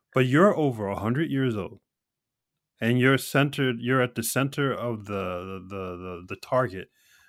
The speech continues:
when it comes to renewable, when it comes to climate change. Um, I'm, I'm just massively impressed, and I think that has to be driven by the culture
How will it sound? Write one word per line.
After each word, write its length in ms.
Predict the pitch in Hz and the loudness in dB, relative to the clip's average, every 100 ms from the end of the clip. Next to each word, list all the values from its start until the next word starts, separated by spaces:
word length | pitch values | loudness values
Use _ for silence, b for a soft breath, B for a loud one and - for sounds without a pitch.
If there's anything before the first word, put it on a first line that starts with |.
| _ - | _ -6
when 120 | 107 | -6
it 60 | |
comes 340 | 104 113 110 113 | -2 0 0 0
to 140 | 117 | -4
renewable, 680 | 104 107 110 120 113 95 - _ _ _ | -4 -2 0 2 2 -2 -12 _ _ _
when 140 | - 107 | -4 -2
it 140 | 104 | -2
comes 400 | 127 110 107 - | 0 0 0 -4
to 580 | - 107 104 101 101 92 | -8 -6 -4 -4 -6 -10
climate 460 | - - 120 117 113 | -8 -2 2 2 0
change. 500 | - 85 - - - _ _ _ _ _ _ | -4 -10 -14 -20 -20 _ _ _ _ _ _
Um, 600 | 104 98 95 95 87 87 _ _ _ _ _ _ _ _ - | -6 -4 -4 -6 -10 -14 _ _ _ _ _ _ _ _ -10
I'm, 240 | 113 175 123 | -2 -2 0
I'm 140 | 135 160 | -2 -2
just 400 | 117 110 - - - | -2 -2 -6 -10 -2
massively 840 | 113 123 151 160 139 120 117 117 | 2 4 4 2 0 -2 0 0
impressed, 480 | 104 - 156 101 - | -2 -2 0 0 -2
and 140 | 113 | 0
I 60 | 117 | 0
think 320 | - 170 185 | 0 -2 0
that 180 | 135 120 | 0 2
has 200 | 139 139 | 0 0
to 60 | |
be 140 | 120 110 | -4 -4
driven 460 | 110 120 123 113 | 0 0 0 -2
by 240 | 110 113 117 | 0 -2 -2
the 100 | 113 | -6
culture 480 | - 131 139 - | -6 -6 -6 -16